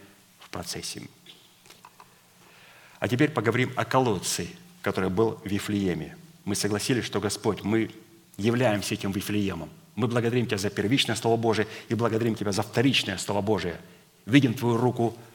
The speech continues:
в обоих. Господь говорит: «Ну, значит, в тебе есть точно колодец». Колодец в Вифлееме представляет в нашем теле образ живой воды, содержащий в себе обетование воскресения Христова, призванного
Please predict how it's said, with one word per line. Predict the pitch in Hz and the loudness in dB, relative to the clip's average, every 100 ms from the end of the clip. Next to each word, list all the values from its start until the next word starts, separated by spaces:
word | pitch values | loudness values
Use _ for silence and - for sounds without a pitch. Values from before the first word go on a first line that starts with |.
| - | 0
в | 101 | 4
обоих. | 107 107 82 - - - - - - | 6 4 2 -4 -16 -20 -20 -20 -14
Господь | 98 - 87 | -8 -6 -6
говорит: | 82 | -6
«Ну, | 95 120 | -4 -4
значит, | 117 - 117 - - | -2 -4 -6 -12 -16
в | - | -10
тебе | - 92 | -6 -4
есть | 101 92 - | -4 -6 -6
точно | 101 - 95 | -6 -4 -8
колодец». | - 101 87 85 90 - - - - _ _ _ _ _ _ _ _ _ | -6 -4 -4 -6 -8 -10 -12 -20 -20 _ _ _ _ _ _ _ _ _
Колодец | 123 120 180 147 - | 0 2 2 2 0
в | |
Вифлееме | 113 - 107 120 147 143 143 - - - - - | -4 -2 0 2 2 0 -4 -12 -20 -20 -20 -2
представляет | 123 123 127 127 117 | 0 2 2 4 2
в | 107 | 2
нашем | 123 113 107 | 0 2 0
теле | - 123 113 - | 0 0 0 0
образ | 127 123 127 - - | 0 2 0 -4 -6
живой | 92 110 110 120 113 110 | 0 0 2 0 -2 0
воды, | 104 120 123 87 - - - - - - - - | 2 4 2 0 -6 -18 -20 -20 -20 -20 -20 -4
содержащий | - 113 113 135 127 117 | 0 2 2 4 2 0
в | |
себе | - 117 110 | -2 0 2
обетование | 107 104 104 113 131 120 | 4 2 2 4 4 2
воскресения | 104 - 98 - 110 104 | 0 -2 -4 0 0 0
Христова, | 107 104 - 123 87 80 - - - - _ | -2 -4 2 2 2 -4 -12 -20 -20 -20 _
призванного | - 147 - 104 98 92 82 | 4 4 4 0 2 0 -2